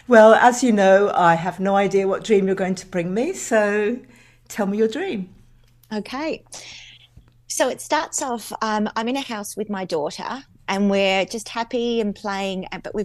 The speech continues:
Speaker 2: playing with all these different animals around us. Um, and I'd spoken to, uh,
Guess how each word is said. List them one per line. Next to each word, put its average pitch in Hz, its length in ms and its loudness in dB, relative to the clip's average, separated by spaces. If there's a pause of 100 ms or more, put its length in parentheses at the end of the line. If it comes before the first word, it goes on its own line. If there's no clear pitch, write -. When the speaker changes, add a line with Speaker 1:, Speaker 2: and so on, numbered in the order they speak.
(120)
Speaker 2:
playing 262 220 -6
with 233 180 -2
all 226 180 -4
these 226 240 -10
different 208 380 -8
animals 190 640 -6
around 185 480 -4
us. - 380 -10 (580)
Um, 185 380 -6 (180)
and 185 480 -2
I'd 196 220 -2
spoken 247 580 -2
to, 202 640 -2
uh, 175 280 -8